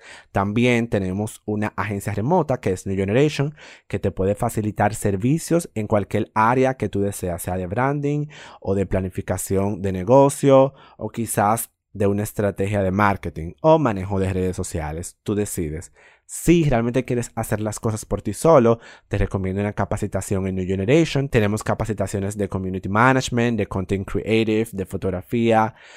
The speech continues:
de developers y para arquitectos. Puedes visitar new generation punto website. En redes sociales no puedes encontrar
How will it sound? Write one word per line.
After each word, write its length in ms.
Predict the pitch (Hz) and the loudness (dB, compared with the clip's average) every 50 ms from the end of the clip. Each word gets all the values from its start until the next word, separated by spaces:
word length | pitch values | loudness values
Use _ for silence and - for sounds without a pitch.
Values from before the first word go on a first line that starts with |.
| - - - - | -20 -20 -14 -6
de 120 | - 101 98 | -4 -2 0
developers 920 | 98 98 90 92 107 113 117 117 117 113 - - 110 104 113 110 - - - - | 0 0 4 4 6 6 8 6 6 6 4 4 4 4 0 -2 -4 -8 -4 0
y 320 | 151 151 156 160 160 - - _ | 4 6 6 6 4 2 -2 _
para 300 | - 110 104 107 107 110 | 2 4 6 6 6 4
arquitectos. 1080 | 107 - - 104 101 - - 101 90 - - 82 78 76 - _ _ - - - - - - - - - _ - | 2 0 -4 -8 -8 -8 -10 -12 -12 -10 -8 -8 -8 -8 -10 _ _ -16 -14 -14 -16 -18 -20 -20 -20 -18 _ 2
Puedes 260 | - 104 104 107 - | 2 2 2 2 -2
visitar 380 | 110 110 117 95 - 104 107 | -4 -4 0 2 2 2 4
new 140 | 107 107 101 | 2 0 0
generation 460 | 101 104 101 101 101 101 - 110 98 | 0 0 2 2 0 0 0 -2 -4
punto 260 | - 98 98 92 - 92 | -4 -4 -4 -2 0 2
website. 600 | 95 135 156 165 - - - 131 120 123 117 - - - | 6 6 6 6 4 2 2 2 2 2 2 -2 -6 -8
En 160 | 110 107 110 | -6 -4 0
redes 160 | 107 104 107 | 0 0 0
sociales 360 | 110 113 - 107 98 104 104 - | 0 -2 0 0 0 0 -2 -2
no 140 | 101 92 | -4 -2
puedes 240 | - 98 95 95 - - | -2 -2 -2 -2 -4 -8
encontrar 540 | 104 95 - 92 92 - 101 92 92 90 | -10 -8 -6 -6 -2 0 2 2 2 0